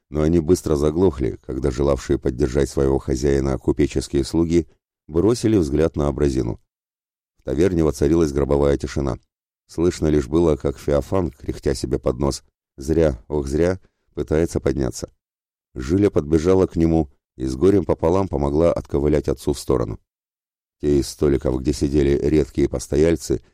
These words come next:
и которые находились по прямой траектории от двух воинов до купцов,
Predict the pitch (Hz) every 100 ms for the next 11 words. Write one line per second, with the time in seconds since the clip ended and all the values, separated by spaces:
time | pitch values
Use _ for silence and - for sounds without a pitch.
0 | - 80 87 82 73 67 71 76 73 71
1 | - 76 69 76 71 - 69 67 73 71
2 | 69 69 - 73 65 71 67 69 69 65
3 | 62 65 - 64 - 95 -